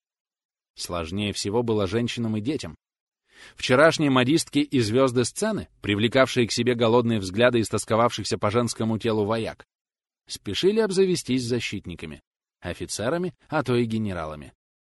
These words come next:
Семейные дамы надеялись лишь только на своих мужей, порою совершенно напрасно. Однако, если в октябре защитники прекрасных дам горцевали около колясок на свежих конях,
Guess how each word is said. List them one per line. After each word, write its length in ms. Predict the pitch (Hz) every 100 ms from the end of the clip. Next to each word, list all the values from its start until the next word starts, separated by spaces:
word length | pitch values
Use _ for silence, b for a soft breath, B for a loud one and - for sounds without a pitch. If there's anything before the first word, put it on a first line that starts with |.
| _ _ _ _ _ _ _
Семейные 540 | - 104 117 208 208 185
дамы 240 | 185 180
надеялись 640 | 127 110 135 180 170 151 131
лишь 180 | 113
только 300 | - 120 123
на 100 | 120
своих 320 | 98 95 92 -
мужей, 480 | 90 82 67 - _ _ _ _ _
порою 280 | 135 98 90
совершенно 600 | - 104 101 - 87 85
напрасно. 560 | 92 85 85 - 62 - _ _ _ _ _ _ _ _ b b b
Однако, 420 | 92 104 151 139
если 360 | 120 139 135 131
в 60 |
октябре 380 | 120 123 120 147
защитники 540 | 131 117 147 139 117
прекрасных 580 | 104 117 - 131 135 110
дам 220 | 104 135
горцевали 540 | 113 107 - 117 127 127
около 280 | 113 110 101
колясок 460 | 107 120 117 104
на 100 | 101
свежих 400 | - 110 101 98
конях, 460 | - 92 123 190